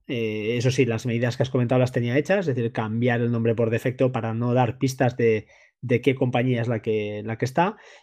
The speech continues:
y cambiar la contraseña, aunque sea un carro, da igual,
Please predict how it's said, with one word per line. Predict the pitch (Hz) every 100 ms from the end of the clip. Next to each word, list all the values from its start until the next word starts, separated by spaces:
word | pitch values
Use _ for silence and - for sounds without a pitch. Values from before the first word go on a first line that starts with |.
| _
y | 156 160 160
cambiar | 156 131 127 127
la | 120
contraseña, | 123 120 117 127 131 147 151 123
aunque | 110 107 107 104 101 101 110 101 113
sea | - 107
un | 104
carro, | 120 131 131 131
da | 120
igual, | 110 110 131 147